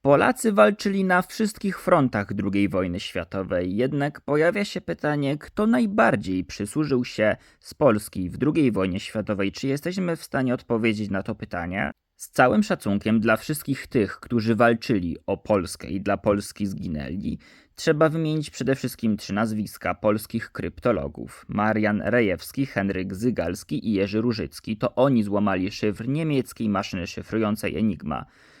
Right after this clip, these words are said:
Szacuje się, że ich dokonanie skróciło czas drugiej wojny światowej nawet o dwa lata.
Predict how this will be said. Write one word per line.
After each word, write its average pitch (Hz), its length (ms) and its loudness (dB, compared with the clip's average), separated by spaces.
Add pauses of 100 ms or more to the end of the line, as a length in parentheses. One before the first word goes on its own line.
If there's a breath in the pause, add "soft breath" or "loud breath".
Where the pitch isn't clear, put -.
Szacuje 165 460 0
się, 160 140 -4
że 139 120 2
ich 131 160 0
dokonanie 92 600 0
skróciło 110 640 -2
czas 98 200 -6
drugiej 104 320 -2
wojny 143 280 2
światowej 90 560 -4
nawet 73 400 -8
o 90 180 -2
dwa 110 320 2
lata. 69 400 -8